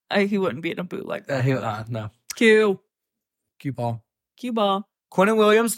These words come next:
Speaker 2: where he played, where'd he play? College ball.
Speaker 1: Alabama.
Speaker 2: Alabama. Number ninety-five for the New York Jets. Quinnen Williams, also known as Cue Ball.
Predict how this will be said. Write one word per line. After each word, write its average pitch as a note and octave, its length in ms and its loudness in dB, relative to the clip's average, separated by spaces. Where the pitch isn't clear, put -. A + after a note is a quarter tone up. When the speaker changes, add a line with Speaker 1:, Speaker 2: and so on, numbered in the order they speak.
Speaker 2:
where F#3 160 6
he F#3 60 8
played, G3 440 4
where'd D3+ 140 2
he E3 40 -2
play? D#3+ 400 2
College D3 300 4
ball. B2+ 260 -2
Speaker 1:
Alabama. F3+ 520 0
Speaker 2:
Alabama. B2 680 0
Number C#3+ 220 0
ninety-five E3+ 540 4
for E3+ 100 -8
the D#3 100 0
New D#3 100 2
York D#3 240 4
Jets. - 640 2
Quinnen D3+ 240 2
Williams, C#3+ 360 2
also D3+ 260 2
known C#3+ 160 2
as B2+ 140 0
Cue E3 180 -2
Ball. F#3 680 4